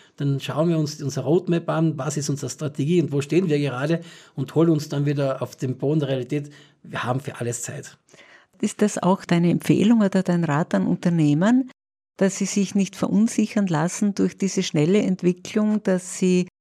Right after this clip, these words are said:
Speaker 2: sich gut überlegen sollen, wo sie es einsetzen können und da dann dran zu bleiben und nicht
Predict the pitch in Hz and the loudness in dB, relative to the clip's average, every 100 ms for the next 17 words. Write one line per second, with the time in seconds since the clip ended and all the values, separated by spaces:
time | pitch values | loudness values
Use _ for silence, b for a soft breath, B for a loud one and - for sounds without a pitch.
0 | _ - 185 - 208 - 202 190 170 160 | _ -4 -2 2 2 4 4 4 4 2
1 | 190 190 170 165 175 180 165 - 170 180 | 0 0 2 2 2 0 0 0 2 0
2 | 165 - 175 202 208 196 - 185 180 175 | 0 0 2 2 0 0 -4 -4 -2 -2
3 | 180 - 175 160 160 - 202 - 170 185 | -2 -2 -4 -2 -2 0 -2 0 -2 -4
4 | - 202 175 160 170 208 - 185 175 180 | -4 -2 0 0 0 0 0 -2 0 0
5 | 196 - | -2 -6